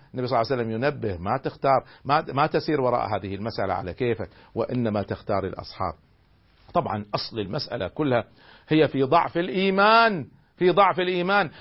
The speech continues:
الذي لم يعرف الله عز وجل، الذي لم ت-، يستقر عند المصير، الجنة، النار، لا يعرف الطريق،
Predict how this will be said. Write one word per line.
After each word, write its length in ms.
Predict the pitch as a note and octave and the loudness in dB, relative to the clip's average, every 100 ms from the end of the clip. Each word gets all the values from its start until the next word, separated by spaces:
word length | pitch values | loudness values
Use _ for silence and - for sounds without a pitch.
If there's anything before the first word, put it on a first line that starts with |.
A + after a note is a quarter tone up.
| - | -2
الذي 240 | C#3+ B2+ | 0 2
لم 180 | C3 G3+ | 0 2
يعرف 340 | F#3 D#3 C#3+ C3 | 2 2 0 -2
الله 280 | B2+ D#3+ | 4 6
عز 240 | C3 A#2 A#2+ | 6 2 -2
وجل، 380 | C3 C#3 D#3 - - - | 0 2 2 0 -8 -2
الذي 320 | D3+ D3+ D#3 | 2 4 4
لم 140 | G3+ | 2
ت-، 100 | F#3+ | 0
يستقر 640 | F#3 E3+ D3+ D3+ E3+ F#3 F3 | 0 2 0 0 -2 2 0
عند 380 | E3+ F3 E3 C3+ - - | 0 4 4 4 -8 0
المصير، 720 | E3 D#3+ D#3 - F#3 D#3+ D3 | 2 4 0 0 2 2 2
الجنة، 680 | E3 C#3 F3+ F3+ E3 D#3+ E3 | 0 2 0 0 -2 0 0
النار، 500 | E3 E3 F#3 F3 D#3+ F3 D#3 | 0 4 6 6 4 -4 4
لا 160 | G3 | 6
يعرف 300 | G#3 F#3 F#3 | 6 4 2
الطريق، 540 | E3 E3 F3 G3+ F3+ | -2 0 2 2 0